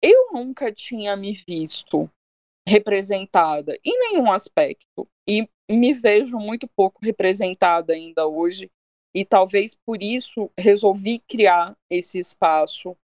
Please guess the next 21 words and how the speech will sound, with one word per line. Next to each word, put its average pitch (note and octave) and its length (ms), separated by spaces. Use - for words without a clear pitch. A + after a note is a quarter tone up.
É, F3+ 460
ele G#3+ 180
não G#3 280
é F#3 180
meu, A3+ 400
ele F#3+ 160
é F#3 80
de F#3 160
todas F#3+ 380
as F#3+ 160
mulheres F3 560
que - 180
constroem F#3+ 840
junto F#3 360
comigo, F3+ 1000
trocando E3+ 420
ideia, F3 680
falando E3+ 440
das E3 180
suas E3+ 240
experiências. D#3+ 960